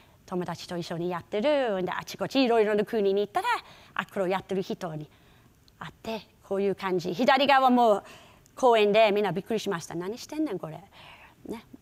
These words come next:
<laughs> いいじゃないかね。これも健康のためにいいですよね。だから、まあ、正直に言ったら、私は、あの、ちゃんと日本語を勉強したことない。えー、あの、耳で日本語を覚えた。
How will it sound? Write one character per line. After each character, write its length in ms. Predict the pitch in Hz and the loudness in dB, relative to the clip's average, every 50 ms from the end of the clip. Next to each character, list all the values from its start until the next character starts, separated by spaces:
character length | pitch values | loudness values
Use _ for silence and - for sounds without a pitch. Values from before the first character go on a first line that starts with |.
| _ _ _ _ _ - | _ _ _ _ _ -2
<laughs> 1200 | 262 294 285 277 285 330 330 302 269 294 277 240 208 - - - - - - - - - - - | 0 2 4 4 6 6 4 4 4 2 2 0 -2 -6 -14 -20 -20 -20 -20 -20 -20 -20 -18 -6
い 120 | - 190 208 | -2 -2 0
い 20 | |
じ 80 | 175 202 | 0 0
ゃ 20 | |
な 120 | 196 190 185 | 0 -2 -2
い 60 | 160 | -4
か 120 | 175 175 | -4 -4
ね。 80 | 185 254 - - - - - - - - - - _ | -2 -4 -4 -6 -12 -16 -20 -20 -20 -20 -20 -20 _
こ 80 | - 170 | -4 -2
れ 100 | 190 190 | 0 0
も 260 | 196 180 175 165 - - - - | 0 0 -2 -4 -8 -16 -20 -10
健 140 | - 190 180 | -6 -4 -4
康 200 | 185 - 185 185 | -2 0 0 2
の 140 | 180 190 185 | 2 2 2
た 120 | - 190 | 2 0
め 140 | 190 190 180 | 0 2 0
に 160 | 175 170 165 - - _ - - | 0 -2 -4 -6 -16 _ -10 -6
い 80 | 185 | -6
い 40 | 175 | -4
で 100 | 160 170 | -4 -4
す 180 | - - - 170 | -4 -4 -6 -4
よ 60 | 160 | -2
ね。 280 | 175 185 185 180 165 - - - - - - - - - - - - - - - - _ | -2 -2 -2 -2 -4 -8 -14 -20 -20 -20 -20 -20 -20 -20 -20 -20 -20 -20 -20 -20 -12 _
だ 100 | - 175 | -8 0
か 100 | - 233 | 4 4
ら、 60 | 233 | 6
ま 100 | 262 330 | 6 6
あ、 40 | 330 | 4
正 140 | - - 508 539 554 554 427 - | 6 4 6 6 6 6 4 4
直 120 | - 440 | 6 6
に 80 | 440 466 | 8 8
言 80 | 440 440 | 6 6
っ 20 | |
た 120 | - - | 6 6
ら、 260 | 254 226 208 208 214 - - - - - - | 6 6 6 4 2 0 -4 -12 -16 -4 0
私 300 | 226 247 508 494 - 466 | 2 2 2 4 4 2
は、 180 | 370 262 - - - | 2 2 0 -2 -2
あ 160 | - 233 214 214 | 0 2 2 4
の、 340 | 220 208 196 190 190 - - - _ _ _ _ _ _ - | 2 2 2 0 0 -2 -6 -16 _ _ _ _ _ _ -2
ち 80 | - - | 4 4
ゃ 60 | 605 | 4
ん 60 | 539 | 6
と 120 | 494 415 294 | 6 6 6
日 160 | 277 311 359 | 8 6 6
本 260 | 339 392 381 392 381 | 8 8 10 10 10
語 120 | 330 262 | 10 8
を 60 | 226 190 | 6 6
勉 200 | 180 320 349 349 | 8 8 6 8
強 200 | - - 381 339 | 8 8 6 6
し 100 | - - | 6 4
た 120 | 440 311 | 4 6
こ 120 | - 392 | 6 6
と 100 | - 339 | 6 6
な 180 | 214 196 180 165 | 4 4 2 0
い。 100 | 165 - - - - - - - - - - - | -2 -8 -14 -18 -20 -18 -18 -18 -18 -20 -14 -4
え 340 | - 185 202 185 180 175 160 | 0 0 2 2 2 0 0
ー、 60 | 156 - - - - - | -4 -10 -14 -18 -10 -2
あ 180 | - 190 196 | 0 2 2
の、 200 | 208 208 202 190 | 4 4 4 4
耳 320 | 190 294 392 453 466 440 403 | 6 8 8 8 8 8 8
で 200 | 494 - 359 302 | 8 6 6 4
日 100 | 277 254 | 4 4
本 180 | 254 262 240 | 2 2 4
語 100 | 202 196 | 6 4
を 40 | 190 | 4
覚 120 | 170 190 170 | 4 2 0
え 60 | 160 | -2
た。 180 | - - - | -6 -10 -14